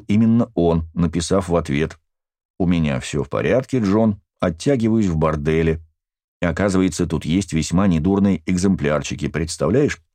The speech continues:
Скидываю тебе координаты, подтягивайся, повеселимся как следует». Вместе с сообщением пришли координаты местонахождения Улгола. Практически сразу появилось второе сообщение,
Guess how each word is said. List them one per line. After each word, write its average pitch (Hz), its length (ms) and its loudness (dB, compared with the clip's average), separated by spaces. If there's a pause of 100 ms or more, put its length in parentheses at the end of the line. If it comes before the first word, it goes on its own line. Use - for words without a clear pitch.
(380)
Скидываю 123 440 0
тебе 76 260 -2
координаты, 71 640 -2
подтягивайся, 135 760 -2
повеселимся 85 800 -2
как - 240 -2
следует». - 640 -8 (1500)
Вместе 87 440 0
с 80 60 -4
сообщением 82 680 0
пришли 104 380 -2
координаты 104 540 0
местонахождения 92 920 2
Улгола. 90 720 0 (1080)
Практически 143 680 -2
сразу 113 440 2
появилось 101 400 0
второе 92 360 2
сообщение, 78 600 -2